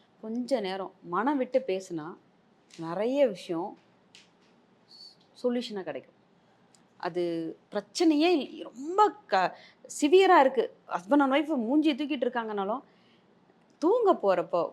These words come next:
கொஞ்ச நேரம் ரெண்டு பேரும் பேசுனாங்கன்னா அது வே-, நல்ல விஷயமாவே முடியும். ஆனா அது யாரும் செய்யறதில்ல. நீ பெருசா, நான் பெருசா, நீ ஈகோலயே லைஃப் ஸ்பாயில் பண்ணிட்டு இருக்காங்க.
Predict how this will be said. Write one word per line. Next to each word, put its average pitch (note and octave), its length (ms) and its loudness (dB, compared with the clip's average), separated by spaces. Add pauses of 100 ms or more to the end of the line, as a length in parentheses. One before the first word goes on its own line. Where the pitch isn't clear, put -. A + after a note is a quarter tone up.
கொஞ்ச A#3+ 380 0
நேரம் A3 280 0
ரெண்டு F3+ 280 -4
பேரும் G3+ 280 -4 (140)
பேசுனாங்கன்னா F3 720 -8 (800)
அது E3+ 260 -6
வே-, F3+ 180 0
நல்ல B3 340 2
விஷயமாவே A3 560 -2
முடியும். E3+ 320 -6 (100)
ஆனா F3 180 -6
அது E3 120 -6
யாரும் F3 240 -4
செய்யறதில்ல. E3 360 -8 (120)
நீ F#3 240 -8
பெருசா, F3+ 300 -4
நான் F3 220 -8
பெருசா, F3 220 -8
நீ F3 260 -6
ஈகோலயே F3 380 -6 (500)
லைஃப் E3 260 -2
ஸ்பாயில் F#3+ 420 -6
பண்ணிட்டு E3 260 -12
இருக்காங்க. D3+ 340 -16